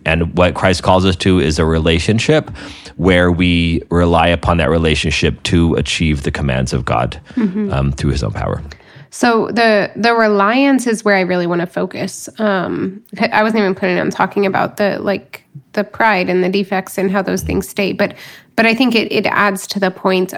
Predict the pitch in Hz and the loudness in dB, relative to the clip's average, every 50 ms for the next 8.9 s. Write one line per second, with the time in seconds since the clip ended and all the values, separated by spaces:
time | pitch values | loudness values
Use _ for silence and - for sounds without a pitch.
0 | - - 208 214 104 - 185 - - - - _ _ _ _ _ _ _ _ _ | -4 0 0 0 0 -2 -4 -8 -12 -20 -20 _ _ _ _ _ _ _ _ _
1 | _ _ _ _ _ _ _ _ _ _ _ _ _ _ _ _ _ - 226 226 | _ _ _ _ _ _ _ _ _ _ _ _ _ _ _ _ _ 0 2 4
2 | 220 226 240 247 240 233 226 214 196 196 190 208 202 202 202 202 196 196 196 190 | 4 4 2 2 2 2 0 0 -2 0 2 2 2 4 4 2 2 2 2 0
3 | 185 - - - - - - - - - - - 196 180 180 202 208 220 247 262 | -2 -6 -10 -12 -14 -16 -20 -20 -20 -16 -6 -2 0 2 2 2 2 2 2 2
4 | 269 277 277 277 269 269 - - - - - 214 208 - 202 196 190 196 196 208 | 4 4 4 2 0 -2 -6 -14 -8 -2 2 2 2 4 4 2 4 4 2 2
5 | 202 196 190 190 - 196 196 - - - - - - - - - - - - - | 2 2 0 0 -2 -2 -2 -2 -2 -2 -4 -4 -4 -4 -2 -4 -4 -4 -4 -4
6 | - - - - _ _ _ _ _ _ _ - - 208 208 202 196 190 180 170 | -4 -6 -8 -12 _ _ _ _ _ _ _ -6 -2 0 2 2 2 2 2 0
7 | 107 101 - 185 208 - - _ _ _ - 220 208 202 202 196 196 190 190 - | 0 -2 -2 -4 -4 -6 -8 _ _ _ 0 2 2 2 2 2 2 0 -2 -4
8 | - - 208 208 208 196 190 190 190 - - 214 214 208 202 196 196 196 | -4 -2 0 2 2 2 2 0 -2 -2 0 2 4 4 4 4 2 0